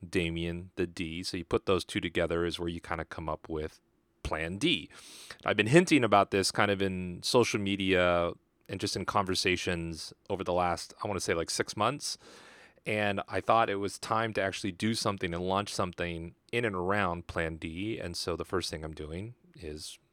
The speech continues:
what you're listening to, is a podcast. So what is plan D? What is the idea behind this podcast? Well, plan D is gonna be a podcast, and it's also gonna be a video series.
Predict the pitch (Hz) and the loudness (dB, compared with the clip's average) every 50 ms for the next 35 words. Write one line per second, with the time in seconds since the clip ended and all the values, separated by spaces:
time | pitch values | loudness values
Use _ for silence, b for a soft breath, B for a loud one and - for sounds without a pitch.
0 | _ _ - - 82 78 85 104 147 147 - - 85 80 - - - 87 85 80 | _ _ -8 -6 -4 -4 0 0 0 0 0 -4 -6 -8 -6 -6 -4 -4 -4 -6
1 | - - - - - - - - - - - - - - _ _ - - - 156 | -8 -4 0 0 0 0 -2 -4 -6 -8 -6 -10 -12 -14 _ _ -6 2 4 6
2 | 147 147 175 190 196 - 156 165 156 143 127 - - - - 117 110 107 104 104 | 8 10 10 10 10 8 6 6 8 6 6 2 -2 -4 -2 0 0 0 0 -2
3 | 98 98 90 - - - - _ _ 113 113 127 127 127 135 123 110 98 107 104 | -2 -4 -4 -4 -6 -10 -18 _ _ 0 2 2 4 6 6 6 6 6 4 2
4 | 101 95 95 90 95 92 87 85 - - 90 85 85 - - - - - - - | 4 4 4 2 2 2 0 -2 -2 -2 -2 -2 -2 -2 -6 -6 -6 -6 0 4
5 | 113 110 104 98 98 - - _ _ _ _ _ _ _ _ _ _ _ _ - | 4 6 6 6 4 0 -4 _ _ _ _ _ _ _ _ _ _ _ _ 4
6 | 147 151 170 160 151 143 120 - 127 117 107 101 92 90 - 127 127 143 - - | 6 6 8 8 8 8 6 6 2 2 4 4 2 4 6 6 6 6 6 4
7 | 165 156 170 170 - 107 101 - - 107 104 - 110 104 101 98 95 92 85 87 | 2 2 2 2 0 -4 -2 2 2 2 2 2 0 -2 -2 0 2 0 2 2
8 | 92 98 98 92 87 82 - - - 78 82 92 117 135 - | 2 4 4 4 2 2 0 -2 -2 -2 -2 -2 -2 -4 -6